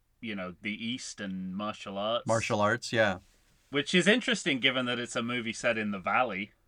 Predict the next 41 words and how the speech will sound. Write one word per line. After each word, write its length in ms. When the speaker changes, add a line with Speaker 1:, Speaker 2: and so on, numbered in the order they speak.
Speaker 1:
that 160
is 100
so 280
<laughs> 40
concerned 640
with 180
karate 460
Speaker 2:
<laughs> 20
Speaker 1:
heritage, 640
but 120
it, 160
it 200
really 320
does 220
seem 200
like 160
it 100
wants 240
to 80
distinguish 640
itself 440
from 240
the 80
kind 260
of 140
Bruce 360
Lee 500
or 340
David 440
Carradine 640
versions 880
of 280
martial 420
arts 260
that 180
we've 200
seen 520
in 440
Speaker 2:
Yeah. 220
Speaker 1:
Western 200
media. 520